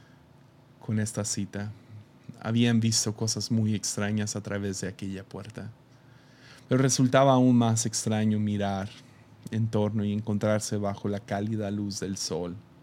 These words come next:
con el cielo azul en lo alto, flores a los pies y la risa pintada en los ojos de Aslan. El león se dio la vuelta rápidamente, se agachó aún más, se azotó con la propia cola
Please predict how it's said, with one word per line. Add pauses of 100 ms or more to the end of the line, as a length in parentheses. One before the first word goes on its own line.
(840)
con
el
cielo
azul
en
lo
alto,
flores
a
los
pies
y
la
risa
pintada
en
los
ojos
de
Aslan. (1500)
El
león
se
dio
la
vuelta
rápidamente,
se
agachó
aún
más, (1300)
se
azotó
con
la
propia
cola